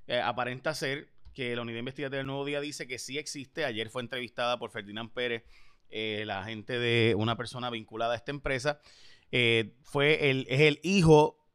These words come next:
o debo decir, él estaba trabajando con Tony Soto, pero han descartado que Tony Soto esté siendo investigado y su renuncia se debe a una investigación. Eh, supuesta y alegadamente, pues, la,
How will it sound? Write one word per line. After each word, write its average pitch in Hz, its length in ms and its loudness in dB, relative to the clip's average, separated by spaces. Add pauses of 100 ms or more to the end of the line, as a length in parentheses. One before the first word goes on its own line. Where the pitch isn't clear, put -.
(120)
o 117 120 0
debo 131 140 0
decir, 123 340 -6 (220)
él 127 160 -4
estaba 143 340 2
trabajando 139 600 2
con 107 200 -2
Tony 135 260 -2
Soto, 127 400 -4 (340)
pero 160 180 6
han 151 80 2
descartado 143 680 4
que 120 100 2
Tony 113 180 0
Soto 117 160 -6
esté 127 140 -8
siendo 135 180 -6
investigado 127 760 -2
y 117 200 -4
su 107 120 -8
renuncia 107 260 -8
se 117 80 -6
debe 120 80 -2
a 120 40 -2
una 120 80 -4
investigación. 131 720 -4 (440)
Eh, 101 380 0 (680)
supuesta 123 560 -2
y 123 60 2
alegadamente, 131 600 0
pues, 123 140 -2
la, 101 180 -2